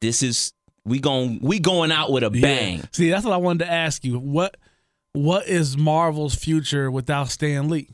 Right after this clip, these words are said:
Speaker 1: I mean, they, he's the creator.
Speaker 2: Mm-hmm.
Speaker 1: He came up with most of these characters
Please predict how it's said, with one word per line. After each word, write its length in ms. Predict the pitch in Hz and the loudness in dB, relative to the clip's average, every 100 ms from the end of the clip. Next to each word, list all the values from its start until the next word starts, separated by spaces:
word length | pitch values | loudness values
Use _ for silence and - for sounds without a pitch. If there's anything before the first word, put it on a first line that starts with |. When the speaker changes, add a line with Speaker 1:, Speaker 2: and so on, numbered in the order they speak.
| - _ _ _ _ _ _ _ - - - | -20 _ _ _ _ _ _ _ -12 -6 -2
Speaker 1:
I 100 | 185 | 0
mean, 300 | 202 196 196 | 0 -2 -2
they, 180 | 214 175 - _ _ | -2 -4 -12 _ _
he's 280 | 160 208 214 | -2 0 0
the 120 | 180 | -4
creator. 560 | - 147 156 170 180 196 | -2 -2 0 0 0 -2
Speaker 2:
Mm-hmm. 300 | 151 147 151 - | 0 0 -2 -6
Speaker 1:
He 160 | 160 175 | -6 -4
came 340 | 202 170 160 | -2 -2 0
up 180 | 165 165 | 0 0
with 300 | 151 143 135 | 0 -2 0
most 280 | 135 151 160 | -2 -2 -2
of 80 | 139 | -2
these 220 | 147 143 | -4 -4
characters 720 | - 151 151 147 151 151 - | -4 -2 -2 -4 -6 -6 -8